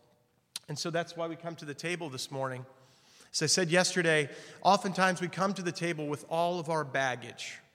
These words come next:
right? And the invitation today is to, as you're coming to the table, be mindful, what is that baggage?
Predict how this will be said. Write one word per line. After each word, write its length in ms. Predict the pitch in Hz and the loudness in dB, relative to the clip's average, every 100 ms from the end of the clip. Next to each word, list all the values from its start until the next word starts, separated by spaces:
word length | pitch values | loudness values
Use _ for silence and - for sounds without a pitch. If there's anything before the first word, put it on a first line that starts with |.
| - | -4
right? 240 | 135 160 - - - _ _ _ _ _ - _ - | 0 -2 -6 -20 -20 _ _ _ _ _ -20 _ -10
And 120 | 143 | -4
the 100 | 165 | 0
invitation 760 | 190 190 190 190 - 170 151 156 - - - _ _ | 0 0 2 4 2 0 -2 -6 -12 -20 -20 _ _
today 540 | - 165 160 160 147 135 | -2 2 4 4 2 0
is 200 | 147 - | -2 -2
to, 260 | - 147 139 | -2 -2 0
as 160 | 165 | -2
you're 100 | 196 | -4
coming 320 | - 202 208 208 | -6 -4 -4 -6
to 120 | 175 | -8
the 80 | 175 | -8
table, 540 | 170 170 143 135 127 - | -4 -4 -4 -6 -8 -8
be 100 | 190 | -4
mindful, 600 | 175 180 208 190 156 139 - 180 | -2 -2 -2 -4 -8 -10 -14 -8
what 160 | 262 | -6
is 160 | 277 254 | -6 -6
that 220 | 196 143 | -8 -6
baggage? 640 | 147 143 139 123 117 - | -4 -2 -4 -8 -12 -12